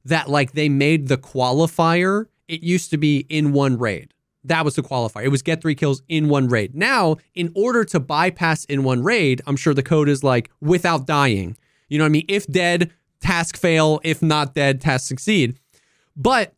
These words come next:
from a player, and this is exactly what you were talking about, they don't sit down and say, "Okay, what are the changes we're making and how does the player interact with them?" That's because I'm not a coder. I'm not,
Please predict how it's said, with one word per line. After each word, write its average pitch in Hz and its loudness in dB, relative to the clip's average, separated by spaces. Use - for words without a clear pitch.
from 156 0
a 131 2
player, 247 0
and 151 0
this 185 0
is 151 -2
exactly 160 2
what 156 2
you 151 2
were 143 2
talking 165 -2
about, 123 -2
they 180 2
don't 170 0
sit - -4
down 156 0
and 139 0
say, 131 0
"Okay, 143 2
what 139 2
are 151 2
the 139 2
changes 139 -2
we're 135 2
making 131 -2
and 110 -6
how 151 0
does 143 -2
the 135 -4
player 127 -2
interact 123 0
with 127 -8
them?" 104 -6
That's 147 -4
because 156 -2
I'm 147 -2
not 247 2
a 294 -2
coder. - -8
I'm 190 2
not, 240 2